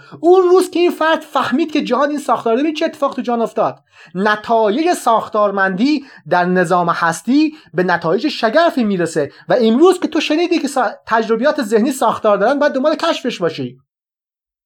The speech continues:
تجربیات بد ساختار یا الفرم ذهن تو اصلاح بکنی و آمادهٔ پرواز بشی دوست من.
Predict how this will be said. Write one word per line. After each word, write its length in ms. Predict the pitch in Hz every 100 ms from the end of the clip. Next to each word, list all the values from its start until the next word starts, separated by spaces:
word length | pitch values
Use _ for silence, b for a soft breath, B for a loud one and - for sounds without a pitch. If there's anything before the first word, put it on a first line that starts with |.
| _ _ -
تجربیات 500 | 220 196 220 269 302
بد 340 | 240 196 220
ساختار 440 | 226 226 202 285
یا 80 | 302
الفرم 500 | 285 233 - 294 311
ذهن 240 | 269 302 285
تو 120 | 294
اصلاح 360 | 285 285 320
بکنی 600 | 285 240 196 170 131 120 - _ -
و 40 |
آمادهٔ 440 | 180 170 160 180 277
پرواز 480 | - 214 214 262
بشی 180 | 185 160
دوست 240 | 147 135 143
من. 280 | 123 131